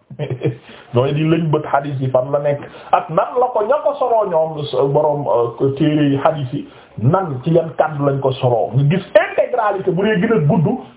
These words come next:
ci ñaari kàddu wala ñetti kàddu imaam indi ñu gisaale ko. Muy yokk njariñ ndax nuurun ala nuur. Kalaamu sayyidil bashari alayhi salaatu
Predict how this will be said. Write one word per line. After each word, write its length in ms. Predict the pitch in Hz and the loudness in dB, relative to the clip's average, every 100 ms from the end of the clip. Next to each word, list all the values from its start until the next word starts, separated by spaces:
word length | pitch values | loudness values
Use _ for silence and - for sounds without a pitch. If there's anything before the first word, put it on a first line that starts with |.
| - | -2
ci 120 | 196 | 0
ñaari 320 | 214 202 202 | 2 2 0
kàddu 240 | 208 180 175 | 0 0 0
wala 180 | 190 196 | 0 0
ñetti 280 | 202 196 | -2 -2
kàddu 260 | - 170 170 | -2 -2 0
imaam 240 | 180 180 175 | 0 0 0
indi 160 | 175 156 | 0 2
ñu 160 | 156 139 | 4 4
gisaale 420 | 170 175 151 147 | 4 2 0 -2
ko. 80 | - - - | -2 -4 -6
Muy 180 | 107 135 135 | 0 2 2
yokk 240 | 143 - | 2 0
njariñ 340 | 131 131 131 127 | 0 0 0 0
ndax 180 | 127 135 | 0 2
nuurun 380 | 156 - - 143 | 2 2 0 0
ala 280 | 131 127 | 0 0
nuur. 320 | 117 113 95 - - - | 0 -2 -4 -4 -6 -2
Kalaamu 600 | - 147 139 131 120 110 - - - - | 0 2 2 0 -2 -2 -8 -20 -20 -2
sayyidil 400 | 147 151 139 135 113 | 0 2 2 2 0
bashari 420 | 127 123 113 101 - - - - - - | 0 0 -2 -6 -14 -20 -20 -20 -10 -2
alayhi 400 | 127 139 127 123 - | 0 2 2 2 2
salaatu 600 | 123 117 110 110 104 | 2 2 0 -2 -2